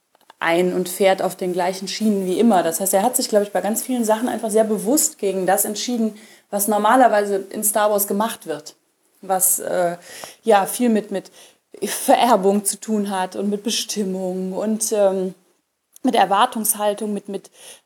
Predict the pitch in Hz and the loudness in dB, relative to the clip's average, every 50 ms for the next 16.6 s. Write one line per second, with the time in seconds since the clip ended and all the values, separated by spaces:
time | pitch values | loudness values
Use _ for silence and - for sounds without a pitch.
0 | _ - 202 196 180 202 196 - 220 208 - 233 226 233 196 185 196 196 220 - | _ -2 0 0 0 0 -2 -2 -2 -4 -4 -2 -4 -4 -4 -2 -2 -2 -2 -2
1 | - 226 202 190 180 - _ _ _ _ _ _ - - - 202 202 214 240 220 | -2 -2 -4 -6 -8 -10 _ _ _ _ _ _ -16 -6 -2 0 0 0 0 0
2 | 220 185 202 196 - - 208 233 240 240 - 233 202 202 - - 165 190 190 190 | -2 -2 -4 -4 -2 -2 0 0 -2 0 0 0 0 0 0 -2 -2 -2 -2 -4
3 | 180 - - 139 208 196 208 226 233 233 - - - 196 240 202 185 180 180 170 | -8 -10 -4 -2 0 0 2 0 0 0 0 2 4 6 6 6 4 4 2 2
4 | 185 208 - - 190 - - 208 208 - 208 190 - 208 202 - - 214 190 190 | 0 -2 -6 -6 -6 -6 -6 -6 -8 -6 -6 -6 -6 -6 -6 -4 -2 -2 -2 -2
5 | 196 190 190 190 185 185 180 185 - - - - - - - 208 226 226 180 190 | -4 -6 -6 -8 -8 -10 -10 -8 -6 -6 -6 -6 -4 -2 -2 0 0 0 -2 -4
6 | 190 185 - 185 160 - - 190 190 190 - - - - - _ _ _ _ _ | -6 -8 -10 -10 -8 -6 -6 -6 -8 -12 -14 -18 -20 -20 -20 _ _ _ _ _
7 | _ _ _ _ _ _ - 190 180 - 226 190 - - - - _ _ _ _ | _ _ _ _ _ _ -16 -14 -10 -8 -8 -8 -8 -10 -12 -14 _ _ _ _
8 | _ _ _ _ _ _ _ _ _ - 196 - - 247 226 - - - 208 196 | _ _ _ _ _ _ _ _ _ -8 -4 -2 0 0 0 0 -2 -4 -4 -4
9 | 185 185 - - _ _ _ - 208 220 240 - 208 196 247 233 208 262 277 269 | -6 -6 -10 -18 _ _ _ -8 -4 0 0 0 0 0 -2 0 2 2 2 2
10 | 262 233 180 165 170 160 156 156 156 - _ _ _ _ - - - - - - | 2 0 0 0 0 -2 -4 -4 -8 -10 _ _ _ _ -20 -20 -20 -20 -20 -12
11 | _ - 208 208 196 190 196 196 - - 233 233 269 311 311 311 233 202 196 185 | _ 2 4 4 4 2 -2 -2 0 0 2 4 4 4 6 6 6 6 4 4
12 | 185 175 175 - - 214 233 233 240 247 247 247 - - - - 220 226 220 226 | 2 -2 -6 -8 -8 -6 -6 -4 -4 -4 -6 -6 -8 -14 -10 -8 -6 -2 2 2
13 | 233 240 - - - 277 285 277 254 247 - - 214 226 240 262 254 233 214 214 | 2 2 0 0 0 2 2 4 4 4 4 4 2 2 2 2 2 2 2 0
14 | 220 - - - 262 269 269 247 220 208 226 226 226 - - 233 214 226 233 240 | -2 -4 -6 -4 -2 0 0 0 2 2 2 2 0 0 0 2 2 2 2 2
15 | 226 220 220 220 220 214 220 220 - - 262 269 262 240 214 208 226 233 247 247 | 0 0 0 0 -2 -2 -2 -2 -2 0 0 2 2 2 2 2 2 0 0 -2
16 | 226 220 220 226 240 240 240 226 - - - | -2 -2 0 -2 -2 -2 -4 -4 -4 -6 -8